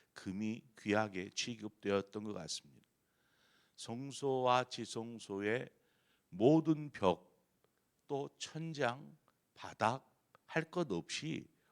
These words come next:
온통 금으로 입혔습니다. 이 금이 가치가 있는 이유가 있죠.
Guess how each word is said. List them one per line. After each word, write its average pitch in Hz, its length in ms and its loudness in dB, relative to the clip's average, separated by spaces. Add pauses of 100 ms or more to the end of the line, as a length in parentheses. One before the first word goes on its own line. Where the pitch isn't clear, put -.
(120)
온통 135 560 -4 (340)
금으로 120 760 -2
입혔습니다. - 840 -8 (1400)
이 147 180 2
금이 160 460 4
가치가 - 640 0
있는 135 360 -2
이유가 117 400 -8
있죠. 85 500 -12